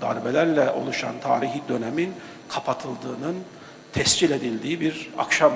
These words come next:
gecedir aynı zamanda on beş Temmuz. Bu yönü itibarıyla bence çok daha fazla şey söylenmelidir. Benzeri bir harekette,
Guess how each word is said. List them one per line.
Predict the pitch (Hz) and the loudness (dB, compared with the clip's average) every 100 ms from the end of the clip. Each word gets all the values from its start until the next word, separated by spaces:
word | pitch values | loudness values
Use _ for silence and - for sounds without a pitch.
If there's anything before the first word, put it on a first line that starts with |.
| - | 2
gecedir | 135 151 147 123 - 131 | 4 6 6 2 -2 -4
aynı | 123 | -4
zamanda | - 123 120 120 | -4 -4 -8 -8
on | 123 135 | -8 -8
beş | - | -6
Temmuz. | - 117 78 - - - - - - - - | -6 -6 -10 -10 -12 -14 -14 -16 -16 -14 -4
Bu | 247 | 2
yönü | 208 202 | 2 4
itibarıyla | 196 - 160 156 156 151 143 131 - | 2 2 8 8 8 4 4 2 0
bence | 143 131 156 | -2 -2 0
çok | - 175 | -2 2
daha | 143 135 | 4 4
fazla | 135 123 120 | 2 -2 -2
şey | - 120 | -4 -4
söylenmelidir. | - - 127 120 117 117 123 175 - - - - - - - | -4 -2 -2 -2 -4 -4 -4 -6 -8 -16 -18 -18 -18 -20 -4
Benzeri | 147 143 156 175 170 | -2 0 2 2 2
bir | 170 | 0
harekette, | - 147 147 - 147 - 139 | 0 2 2 2 -4 0 0